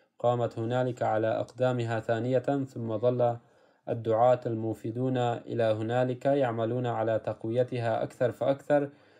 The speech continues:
وهي الآن جماعة قوية بفضل الله تعالى. رفع الله تعالى درجات المرحوم ووفق أولاده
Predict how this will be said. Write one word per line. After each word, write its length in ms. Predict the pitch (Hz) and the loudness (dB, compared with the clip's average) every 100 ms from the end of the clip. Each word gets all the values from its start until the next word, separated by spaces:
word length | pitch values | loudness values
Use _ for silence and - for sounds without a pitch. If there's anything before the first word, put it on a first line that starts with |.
| _ | _
وهي 200 | 123 117 | -8 -2
الآن 320 | 113 110 123 120 | -2 0 -2 -2
جماعة 460 | 113 120 120 113 - | -2 -2 -2 -4 -4
قوية 320 | 117 131 123 | -2 2 2
بفضل 320 | 107 117 107 | 0 -4 -6
الله 200 | 104 104 | -2 -2
تعالى. 440 | 101 104 117 127 | -2 0 2 4
رفع 320 | 123 113 120 107 | 2 2 0 0
الله 300 | 110 117 110 | 2 0 0
تعالى 440 | 113 107 113 113 | -2 0 2 0
درجات 500 | 110 107 107 120 117 | 0 -2 2 0 0
المرحوم 600 | 113 107 104 - 143 151 | -4 -6 -6 0 2 4
ووفق 560 | 131 120 117 - 120 - | 4 4 2 0 -4 -2
أولاده 680 | 110 113 120 117 117 139 | -2 0 0 0 -2 -4